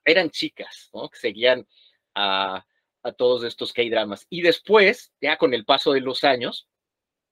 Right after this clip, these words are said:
ya en la década pasada, también me di cuenta que se estaba formando ese mismo fenómeno alrededor del cine de Bollywood. Y hay una, eh,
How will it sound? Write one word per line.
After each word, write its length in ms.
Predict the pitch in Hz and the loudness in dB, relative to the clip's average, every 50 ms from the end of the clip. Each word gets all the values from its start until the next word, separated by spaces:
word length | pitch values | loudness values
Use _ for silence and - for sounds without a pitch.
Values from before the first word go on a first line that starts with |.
| - - - | -20 -20 -10
ya 500 | 104 110 107 110 113 120 120 123 123 - | -6 -4 -2 0 0 0 0 0 0 -2
en 240 | - 95 95 98 98 | -6 -10 -12 -10 -8
la 140 | 101 95 98 | -6 -6 -4
década 360 | 113 107 - 127 113 113 101 | -6 -4 -2 0 0 0 0
pasada, 580 | - 113 - - - 120 113 107 120 185 214 _ _ - - - - - _ | -2 -4 -4 -2 0 0 2 2 0 -2 -4 _ _ -20 -20 -20 -20 -8 _
también 320 | - 127 123 131 147 185 196 | 0 0 2 2 2 2 4
me 100 | 165 151 | 4 2
di 100 | 151 - | 2 0
cuenta 300 | - 147 131 127 151 151 | 0 -2 0 0 -2 -4
que 80 | - | -4
se 80 | - 113 | -8 -18
estaba 320 | 104 - 127 120 123 123 | -4 -2 2 2 4 2
formando 500 | - - 123 120 117 117 120 117 117 117 | 2 2 0 0 0 0 -2 -2 -2 -2
ese 160 | 117 - 143 | -2 -2 -2
mismo 260 | 131 131 123 127 135 123 | -4 -4 -6 -6 -6 -4
fenómeno 560 | - 123 120 120 117 120 117 120 131 139 - | -4 -4 -4 -4 -4 -6 -6 -4 -4 -4 -4
alrededor 480 | 113 110 113 110 110 110 113 123 127 | -4 -4 -4 -4 -2 0 0 0 0
del 140 | 123 117 104 | 0 -4 -10
cine 280 | - - 127 120 123 113 | -12 -12 -6 -4 -4 -2
de 100 | 113 107 | -2 -2
Bollywood. 540 | 104 127 147 143 131 131 110 104 110 107 - - - - _ _ _ _ _ _ _ _ _ _ _ _ _ _ _ _ _ _ - | 0 0 0 0 0 -2 -8 -10 -12 -14 -14 -14 -16 -18 _ _ _ _ _ _ _ _ _ _ _ _ _ _ _ _ _ _ -12
Y 520 | 143 147 156 160 170 175 190 202 - - - | -10 -8 -8 -6 -6 -6 -6 -6 -8 -2 0
hay 360 | 131 131 123 131 151 156 151 - | 2 4 4 4 2 2 0 -4
una, 640 | 117 123 123 127 131 135 131 131 131 123 110 101 - _ _ _ _ _ _ _ _ | -10 -14 -6 -2 -2 0 0 0 0 0 0 -2 -6 _ _ _ _ _ _ _ _
eh, 640 | - 113 101 101 101 98 95 95 92 87 - - | -10 -8 -6 -6 -4 -6 -6 -8 -8 -10 -12 -16